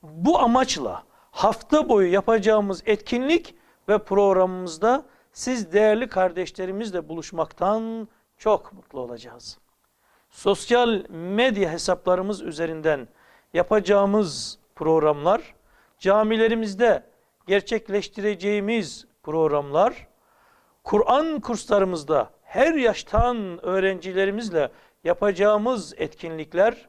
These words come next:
farklı kurum ve kuruluşlara yönelik gerçekleştireceğimiz faaliyetler,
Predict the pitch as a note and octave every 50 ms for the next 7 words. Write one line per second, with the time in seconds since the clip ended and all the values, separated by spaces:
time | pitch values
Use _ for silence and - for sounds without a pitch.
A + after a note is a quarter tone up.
0 | _ _ _ _ _ _ _ _ _ _ - D#3 D#3+ D#3 - - F3 E3 - -
1 | E3 E3+ F#3+ G#3 A3+ A3 A#3 A#3 A3+ _ _ _ _ _ _ _ _ _ D3 F3+
2 | E3 - - - E3 E3+ E3+ E3+ E3 - - F3+ E3+ F3+ G#3+ A3 F#3 E3+ E3 D#3
3 | D3+ D3 C#3 B2+ - _ _ _ _ _ _ - E3+ D#3 - - G3 - - F#3+
4 | F3+ E3 - - F#3+ F3+ F#3 E3+ D#3+ F#3 F#3 F#3 F#3 F#3+ A3 A3+ A3 F#3+ D#3+ C#3+
5 | C#3 C3+ - - - - - _ _ _ _ _ _ _ _ - D#3+ E3+ E3+ E3+
6 | E3 E3 D#3+ D3+ C#3+ - E3+ F#3 G#3 A#3 A#3+ A#3